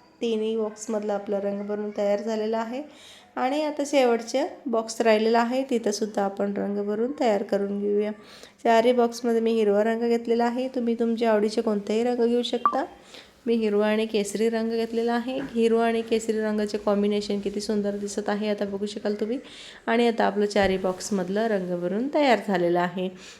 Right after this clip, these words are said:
आणि आता ह्याच्यानंतर मध्ये सेंटरमध्ये आपल्याला जागा,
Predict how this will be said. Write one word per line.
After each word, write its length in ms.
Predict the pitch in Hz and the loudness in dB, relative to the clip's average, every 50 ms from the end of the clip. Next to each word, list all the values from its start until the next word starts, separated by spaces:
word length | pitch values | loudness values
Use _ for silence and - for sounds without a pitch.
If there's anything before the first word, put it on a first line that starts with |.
| - _ _ _ _ _ _ _ _ _ _ - - | -20 _ _ _ _ _ _ _ _ _ _ -6 0
आणि 260 | 247 247 262 277 311 | 2 2 4 4 4
आता 140 | 339 330 339 | 4 6 8
ह्याच्यानंतर 460 | 320 311 302 311 302 311 294 302 302 | 8 8 8 6 6 6 6 4 4
मध्ये 240 | 294 277 277 254 269 | 4 4 2 2 4
सेंटरमध्ये 560 | 269 277 262 240 247 254 254 254 254 247 247 | 4 4 4 4 4 2 2 4 2 2 2
आपल्याला 400 | 240 240 233 233 233 240 254 285 - - - - - - _ _ _ _ _ _ _ _ _ _ _ _ _ _ - 214 202 | 2 4 4 4 4 4 4 2 0 -2 -8 -16 -20 -20 _ _ _ _ _ _ _ _ _ _ _ _ _ _ -8 -2 2
जागा, 300 | 220 220 226 220 208 214 | 4 6 6 6 4 4